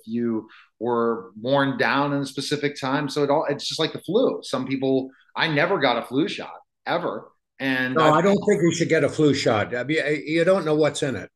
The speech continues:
Speaker 2: You know, that's the thing about getting a shot. Uh, uh, you, you really don't know, uh, what the effect's gonna be, you know. And, uh, uh, a flu shot could be dangerous. Maybe it, maybe it isn't. You know, it's, it's a,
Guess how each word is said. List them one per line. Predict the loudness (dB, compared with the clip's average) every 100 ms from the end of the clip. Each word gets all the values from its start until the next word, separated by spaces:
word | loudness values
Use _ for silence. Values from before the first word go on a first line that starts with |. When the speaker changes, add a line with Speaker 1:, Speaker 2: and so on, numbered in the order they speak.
| _
Speaker 2:
You | -2
know, | 0 0
that's | 0 0 -2
the | -4
thing | -2 0 0
about | 0 -2 -2
getting | -4 -2 -6
a |
shot. | -6 -4 -2 -2
Uh, | -6 -10 _ -20 -20 -14
uh, | -6 -6 -6 -8 -10 -4
you, | -4
you | -2 0 0 2
really | 2 2
don't | 2 0 0 -2
know, | 0 2 0 -2 -10 _ _ _ -6
uh, | -2 0
what | 0 0
the | 0
effect's | 0 0 -2 -2
gonna | -4 -4 -2
be, | 0 0
you | 0 -4 -6
know. | -6 -6 -10 -12 _ _ _
And, | -8 -4 -2 -2
uh, | -2
uh, | -2 -4 -8 -8 -8 -8 -8
a | -8
flu | 0 2
shot | 2 2 0 -2 -6 _
could | 0 0
be | 2 0
dangerous. | 2 0 0 -2 -2 -4
Maybe | -4 0 2
it, | 0 -2
maybe | -2 2
it | 2
isn't. | 0 -2 -8 -8
You | -6
know, | -4 -4
it's, | -6 -8
it's | -10 -8 -4
a, | -4